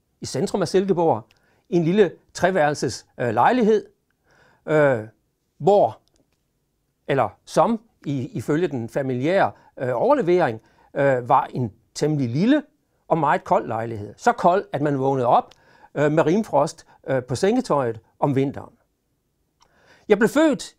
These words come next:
i sommeren nitten seksoghalvtreds i en lille nyskabt familie. Begge mine forældre var nyuddannede lærere. Men allerede kort tid efter min fødsel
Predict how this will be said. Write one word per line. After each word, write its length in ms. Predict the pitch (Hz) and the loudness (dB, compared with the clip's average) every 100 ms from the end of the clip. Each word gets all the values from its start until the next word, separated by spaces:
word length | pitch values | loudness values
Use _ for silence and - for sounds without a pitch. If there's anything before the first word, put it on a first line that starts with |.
| _ | _
i 80 | 185 | -2
sommeren 460 | 190 208 285 202 156 | 0 2 2 0 -2
nitten 200 | 202 202 | -2 0
seksoghalvtreds 840 | 220 226 175 147 - 180 233 - _ | -4 -4 -4 -4 -2 -4 -4 -14 _
i 60 | |
en 140 | 165 160 | 0 0
lille 200 | 196 214 | 0 0
nyskabt 400 | 202 - 170 - | 0 -2 -4 -2
familie. 420 | 139 214 233 160 _ _ _ _ _ _ | -4 -2 -4 -8 _ _ _ _ _ _
Begge 200 | 196 208 | 0 2
mine 260 | 196 151 113 | 2 2 2
forældre 440 | 151 202 196 110 - | 2 2 0 -4 -6
var 100 | 135 | -4
nyuddannede 600 | 147 180 180 139 127 110 | -2 0 0 0 -2 -4
lærere. 380 | 107 147 226 254 - _ _ _ _ _ _ _ _ _ | -2 0 2 0 -6 _ _ _ _ _ _ _ _ _
Men 140 | 202 202 | 0 4
allerede 460 | 247 247 208 196 - _ _ | 4 4 4 2 -4 _ _
kort 260 | - 226 - | 0 2 2
tid 220 | 247 165 | -2 0
efter 320 | 175 - 147 | 0 0 -6
min 160 | 156 156 | -4 -2
fødsel 360 | 165 220 233 | 0 0 -2